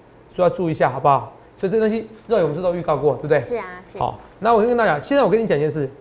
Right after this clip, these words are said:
Speaker 2: 好。
Speaker 1: 我还是预-，我还是不改我旗帜。我本来觉得说，
Speaker 2: 好。
Speaker 1: 嗯，会不会美国像英国一样，
Speaker 2: 是。
Speaker 1: 就不管它了？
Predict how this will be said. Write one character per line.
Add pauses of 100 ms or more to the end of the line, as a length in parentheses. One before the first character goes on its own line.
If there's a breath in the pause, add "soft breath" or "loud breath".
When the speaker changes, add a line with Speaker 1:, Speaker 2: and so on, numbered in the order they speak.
(100)
Speaker 2:
好。
Speaker 1:
我
还
是
预-，
我
还
是
不
改
我
旗
帜。
我
本
来
觉
得
说，
Speaker 2:
好。 (100)
Speaker 1:
嗯， (200)
会
不
会
美
国
像
英
国
一
样， (300)
Speaker 2:
是。 (440)
Speaker 1:
就
不
管
它
了？